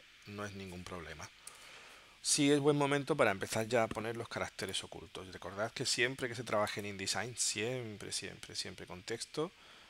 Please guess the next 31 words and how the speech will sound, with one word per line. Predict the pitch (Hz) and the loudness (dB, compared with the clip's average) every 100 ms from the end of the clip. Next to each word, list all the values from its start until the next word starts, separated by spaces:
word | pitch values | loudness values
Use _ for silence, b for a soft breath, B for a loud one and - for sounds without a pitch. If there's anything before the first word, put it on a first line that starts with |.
| B B | B B
mostrar | 98 95 113 110 | -12 -4 0 2
caracteres | 101 95 - 92 90 | 0 -2 -6 -6 -8
ocultos, | - 82 - - - - - - | -10 -14 -14 -16 -18 -20 -12 -4
¿vale? | 123 135 | -4 -4
Es | - | -8
fundamental | - 107 101 95 92 - 170 - - - - - - - | -8 -8 -8 -8 -6 0 0 -2 -18 -20 -20 -20 -20 -10
que | 104 | -8
los | 98 | -8
tengamos | - 95 98 104 - | -8 -8 -8 -8 -6
siempre | - 120 110 110 | -4 -2 -4 -6
mostrados. | 101 - - - - - - B B B B B B B | -8 -8 -6 -8 -8 -14 -16 B B B B B B B
Bien, | 135 117 - - | 2 2 2 6
y | 160 165 165 | 12 12 12
vamos | 139 143 135 | 10 8 4
a | |
ir | 135 - | 4 6
pegando, | 120 147 143 151 | 8 8 8 4
si | - | 2
os | 101 | -4
fijáis | - 110 110 | -2 -2 0
en | 123 | -2
el | 123 | -2
P | 117 120 | 2 4
D | 123 | 4
F, | 135 - 147 - - - - - - | 2 0 -2 -4 -18 -20 -20 -20 -10
lo | 107 | -6
que | - | -6
estamos | - 120 | -4 -4
haciendo | 120 127 120 | -2 -2 0
es | 113 | 2
básicamente | - - 113 101 107 110 - | 2 2 0 -2 -4 -6 -6